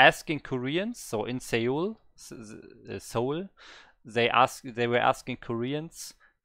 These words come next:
to talk, to answer some questions, to do a little interview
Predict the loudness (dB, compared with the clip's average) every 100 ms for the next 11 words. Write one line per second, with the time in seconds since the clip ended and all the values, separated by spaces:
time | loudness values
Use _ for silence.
0 | -8 -2 -2 -2 -6 4 8 8 6 0
1 | -16 -4 2 2 2 -4 -6 -4 -2 -2
2 | -2 -10 -10 -12 -12 -4 -2 0 -2 -4
3 | -6 -4 -4 -6 -8